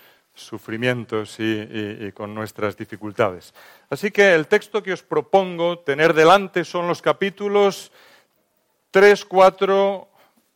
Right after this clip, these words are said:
cinco y seis de segunda Corintios. Si bien no vamos a hablar, lógicamente, de todo,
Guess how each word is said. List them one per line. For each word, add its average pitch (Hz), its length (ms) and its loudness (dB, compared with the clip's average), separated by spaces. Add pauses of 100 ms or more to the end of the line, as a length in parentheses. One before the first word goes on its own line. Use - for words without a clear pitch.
(220)
cinco 185 480 -4
y 160 60 -4
seis 190 800 -2 (600)
de 135 160 -2
segunda 160 380 0
Corintios. 127 640 -4
Si 117 100 -14
bien 143 220 -6
no 143 100 -6
vamos 135 240 -4
a 127 40 -8
hablar, 131 260 0
lógicamente, 131 560 -6
de 127 160 -2
todo, 185 400 -6